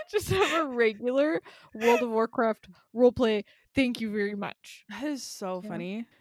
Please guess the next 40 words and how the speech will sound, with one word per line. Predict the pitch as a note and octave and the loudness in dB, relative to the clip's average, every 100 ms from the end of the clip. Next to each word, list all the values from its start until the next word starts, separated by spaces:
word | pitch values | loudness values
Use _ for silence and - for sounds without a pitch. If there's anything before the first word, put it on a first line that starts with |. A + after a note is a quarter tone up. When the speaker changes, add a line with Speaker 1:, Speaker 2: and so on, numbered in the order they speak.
| _ _ - | _ _ 6
Speaker 2:
It | D#4 | 12
is, | G#4+ A4+ | 12 12
I | E4 | 6
mean, | F4 G4 | 4 4
it's | G#4 | 2
like | A4+ A4+ | 0 0
the | A#4 | -4
classic, | - - A3+ A3+ A#3+ D#4+ D#4+ C4+ | -8 0 2 0 -2 -6 -6 -2
like, | B3+ A3+ A3+ - _ | 0 0 -4 -20 _
you | A3 B3 | -6 -4
know, | A3 G3 G3 - | -2 -2 -4 -6
internet | G#3+ G#3+ A3 G#3+ | -6 -4 -4 -6
strangers | - G#3+ G3+ G3 F#3+ F#3 F#3 - - _ | -6 -6 -6 -6 -6 -6 -8 -14 -20 _
are | - G3 | -4 -4
horny. | - G3 F#3+ F3 F3 | -2 -6 -6 -8 -10
Speaker 1:
Mm-hmm. | A#3+ A#3 B3+ _ _ _ _ - | -12 -14 -16 _ _ _ _ -2
Speaker 2:
Which, | F4+ | 4
I | A#4+ | 6
mean, | B4+ | 6
I | C5 | 6
guess, | B4 A#4+ | 4 4
you | C#4+ C#4+ D4 | 0 4 6
know, | A#3 | 6
being | C#4 C#4 | 6 4
horny | B3 A#3 B3+ | 4 4 2
is | A#3+ | -2
such | - G3+ | -6 -10
a | |
human | - - G3+ F#3 F3 | -10 -10 -10 -10 -10
condition. | F#3 D#3+ E3+ - E3 F#3+ _ | -10 -10 -12 -14 -18 -20 _
Like, | F3 G#3 | -8 -6
Speaker 1:
Yeah, | G3+ | -6
we're | |
all | G3 | -4
Speaker 2:
everyone | F#3+ F#3+ F#3+ F#3+ F#3+ | -4 -2 -2 -2 -4
Speaker 1:
horny. | G3+ C#3 A#2 - _ _ | -8 -10 -14 -18 _ _
Speaker 2:
So | - - C#4 | -6 8 10
I | C4+ | 10
guess, | B3+ C#4 D4 D#4 | 10 6 6 6
like, | C#4 B3+ | 6 6